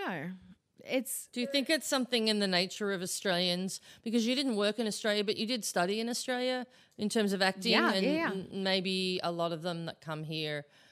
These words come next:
Speaker 2: um, they're fresh faces, but they've kind of,
Speaker 1: Yeah.
Speaker 2: you know, they've been trained.
Speaker 1: Yeah, I trained in Australia, so that's, that's where I learned how to act, definitely. Um, I,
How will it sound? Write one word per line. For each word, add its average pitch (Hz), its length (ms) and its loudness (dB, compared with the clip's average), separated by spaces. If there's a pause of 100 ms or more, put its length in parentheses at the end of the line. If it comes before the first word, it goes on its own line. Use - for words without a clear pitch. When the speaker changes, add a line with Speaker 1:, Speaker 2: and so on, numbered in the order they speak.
(280)
Speaker 2:
um, 151 600 -4 (360)
they're 175 320 -2
fresh 175 300 -2
faces, 170 460 -4
but 160 240 -8
they've 160 420 -4
kind 160 240 -4
of, 151 180 -6 (440)
Speaker 1:
Yeah. 208 280 -2
Speaker 2:
you 185 60 -2
know, 156 260 -4
they've 156 360 -6
been 160 260 -4
trained. 156 640 -4 (640)
Speaker 1:
Yeah, 240 240 2
I 196 140 2
trained 185 340 -2
in 170 80 -4
Australia, 165 460 -4
so 170 120 -6
that's, 175 260 -4
that's 156 240 -6
where 175 120 -4
I 165 120 -4
learned 151 420 -8
how - 200 -12
to 98 120 -12
act, 202 300 -14
definitely. 151 640 -10
Um, 170 520 -6 (920)
I, 208 380 4